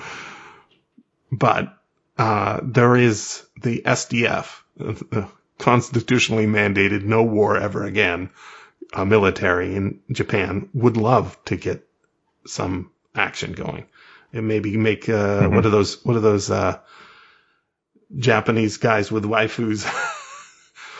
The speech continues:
Speaker 1: Maybe they get some vigor back in their loins or whatever <laughs> if they got a war happening. Government could get the population from octogenarians.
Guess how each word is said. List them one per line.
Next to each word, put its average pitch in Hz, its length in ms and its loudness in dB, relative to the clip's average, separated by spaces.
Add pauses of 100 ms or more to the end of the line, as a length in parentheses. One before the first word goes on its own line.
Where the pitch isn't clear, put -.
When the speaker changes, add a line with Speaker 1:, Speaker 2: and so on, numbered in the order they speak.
Speaker 1:
Maybe 135 220 4
they 117 240 2
get 117 220 0
some 113 160 2
vigor 117 440 0 (140)
back 104 300 -2
in 98 80 -2
their 87 260 -8 (300)
loins 95 500 0
or 101 60 -4
whatever - 680 -2
<laughs> - 40 -20
if - 80 -12
they - 80 -4
got - 300 -6
a 110 40 -14
war 107 320 -4
happening. - 460 -8 (600)
Government 113 380 2
could 110 160 -2
get 123 140 2
the 110 80 -6
population 104 800 0
from 95 440 -6 (200)
octogenarians. 98 1120 0